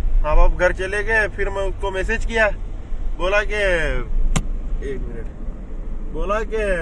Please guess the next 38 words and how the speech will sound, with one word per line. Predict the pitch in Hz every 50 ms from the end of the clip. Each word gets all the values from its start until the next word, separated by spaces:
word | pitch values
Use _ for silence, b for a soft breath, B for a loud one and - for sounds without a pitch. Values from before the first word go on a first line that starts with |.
| 156 156
"नहीं, | 160 185 208 220 220
मेरे | 208 208 196 196
को | - 214
hospital | 208 185 175 175 - - 175 - 196 196
नहीं | 202 208 214
जाना | 220 220 220 214
है, | 202 202 220 240 - - - - - - - 190
गोली | 185 185 185 202
लेकर | 208 214 196 208 202
के | 190 175
खा | - - 208 190 190
रहा | 196 214
हूँ | 220 233 240 - - - - - - - - - - - -
और | - 147 160 160 165 160 160 160 160 156 151 147 139 135 131 123 117 110 117 117 - - - - - - - - - - - - - - - - - - - - - - - - - - -
आराम | 139 147 165 180 190 190
होगा | 196 202 208 196 196 214 214
तो | 214 226 233 233 226 214 208 196 185 180 170 160 156 - - - - - - - - - - - - - - -
र-, | 160 165 170 170 170 160 151
देख | 143 165 185 202 196
लूंगा, | 208 214 220 226 247 233
नहीं | 214 214 208
तो | 220 208
फिर | - 226 214 196
hospital | 170 170 165 175 175 165 160
जाऊंगा।" | 160 151 147 143
उसने | 151 160 - 180 185
बोले, | 185 196 202 220 220
"चल | - - 208 196 196 -
ठीक | - 214 214 -
है, | 220 247 262 - - - - - - - - - - - - - - - - - - - -
चार | - 190 190 202 214 220
बजे | 214 220 214 214 254 247
मेरे | 220 220 220 208 214 214
अब्बा | 202 180 160 165 185 196
के | 196 190
घर | 175 175 170 165
आ | 151 143
जा।" | - - 143